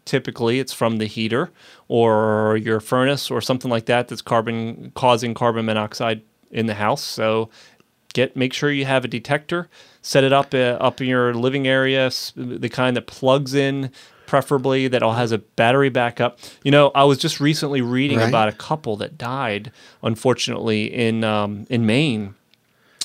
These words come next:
Speaker 1: back in, uh, let's see, I think it was the begi-, yeah, the begi-, it was the end of, uh, August when we had the hurricane come through, when we had all the
Speaker 2: Right.
Speaker 1: rain and the power outage, and, um, uh, they, uh, oddly enough, um, they had a generator that was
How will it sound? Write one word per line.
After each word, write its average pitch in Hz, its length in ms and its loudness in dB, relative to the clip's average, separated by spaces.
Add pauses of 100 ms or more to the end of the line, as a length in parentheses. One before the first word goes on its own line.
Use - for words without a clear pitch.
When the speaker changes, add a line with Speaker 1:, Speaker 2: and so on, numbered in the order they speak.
Speaker 1:
back 127 320 2
in, 117 260 2
uh, 104 300 0 (460)
let's - 140 -6
see, 120 100 4
I 101 40 2
think 151 180 -4
it 151 60 -2
was 127 140 -2
the 117 80 -8
begi-, 110 340 -6
yeah, 123 200 4
the 104 80 0
begi-, 131 360 -4
it 135 80 4
was 117 120 2
the 135 140 2
end 165 160 4
of, 127 220 2
uh, 120 60 6
August 139 500 4
when 123 120 0
we 120 120 0
had 127 200 -2
the 117 80 0
hurricane 151 440 -2
come 165 220 -4
through, 170 260 -2
when 139 120 -2
we 117 60 -2
had 120 100 0
all 120 120 6
the 120 80 4
Speaker 2:
Right. 120 60 2
Speaker 1:
rain 127 200 0
and 120 100 -2
the 117 60 -6
power 131 280 2
outage, 135 340 -2 (480)
and, 120 400 2
um, 110 460 2 (200)
uh, 113 320 0
they, 117 360 2
uh, 110 240 2 (480)
oddly 175 420 2
enough, 156 460 -2 (100)
um, 123 300 -2
they 139 100 -2
had 151 240 0
a 143 100 0
generator 120 720 0
that 127 180 -4
was 120 300 -2